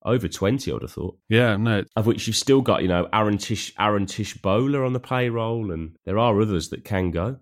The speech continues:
Speaker 2: We can't actually have a conversation about how Villa are gonna play and what the lineup's gonna be, uh, in the Premier League, 'cause <laughs> we'd be struggling to put out a five-a-side team at the moment of, of a decent level.
Speaker 1: It's, it's, it's just,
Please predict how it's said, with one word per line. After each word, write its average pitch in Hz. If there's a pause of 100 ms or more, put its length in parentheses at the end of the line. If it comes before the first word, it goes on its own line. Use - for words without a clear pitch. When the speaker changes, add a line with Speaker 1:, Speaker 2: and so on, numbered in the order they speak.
Speaker 2:
We 131
can't 160
actually 135
have 120
a 117
conversation 117
about 95
how 110
Villa 101
are 92
gonna 90
play 101
and 90
what 107
the 98
lineup's 101
gonna 95
be, 92
uh, 92
in 98
the 92
Premier 104
League, 80
'cause -
<laughs> -
we'd 135
be -
struggling 117
to -
put 113
out 104
a -
five-a-side 117
team 87
at 80
the 80
moment 90 (460)
of, 92
of 101
a 95
decent 98
level. 90 (160)
Speaker 1:
It's, 95
it's, -
it's 110
just, -